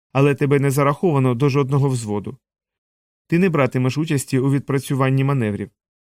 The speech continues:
Коли нас викличуть на бій, ти хутко вдягнешся і прийдеш з усіма до воріт,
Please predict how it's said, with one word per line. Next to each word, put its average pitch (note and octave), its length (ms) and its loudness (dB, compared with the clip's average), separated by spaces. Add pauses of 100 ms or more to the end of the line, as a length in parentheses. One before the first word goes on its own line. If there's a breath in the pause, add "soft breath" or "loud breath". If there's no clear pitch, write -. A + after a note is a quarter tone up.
Коли C#3+ 200 4
нас C#3 320 0
викличуть C3+ 500 -2
на C#3 100 -2
бій, E3+ 280 -4 (240)
ти D#3 120 0
хутко C#3+ 340 -2
вдягнешся C#3 580 0
і B2+ 80 2
прийдеш C3+ 480 -2 (180)
з - 80 -6
усіма C#3 360 0
до C3+ 140 2
воріт, C#3+ 340 -4